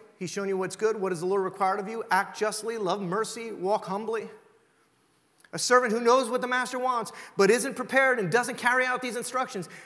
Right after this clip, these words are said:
will be severely punished. How we take all that we've been given and blessed with in this life matters after this life. But someone who doesn't know and then does something wrong, well, you know,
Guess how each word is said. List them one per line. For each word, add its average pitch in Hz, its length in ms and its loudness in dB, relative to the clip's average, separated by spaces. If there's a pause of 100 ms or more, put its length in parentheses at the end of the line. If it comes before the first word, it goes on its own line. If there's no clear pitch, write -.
will 226 100 -4
be 269 120 0
severely 320 420 -2
punished. - 500 -8 (680)
How 330 500 -4
we 294 160 -2
take 302 460 -6 (100)
all 349 320 0
that 330 100 -6
we've 311 180 -2
been 302 200 -6
given 302 340 -6
and 269 100 -6
blessed 285 280 -6
with 285 160 -8
in 269 80 -6
this 269 160 -8
life 285 180 -4 (260)
matters 277 760 -2 (160)
after 269 540 -4
this 277 240 -8
life. 277 680 -6 (1400)
But 214 160 6
someone 285 240 2
who 294 100 0
doesn't 262 320 0
know 233 480 2
and 220 100 0
then 262 140 -2
does 254 140 0
something 240 280 -4
wrong, 247 240 -4 (200)
well, 254 180 -4 (160)
you 269 80 -10
know, 240 220 -10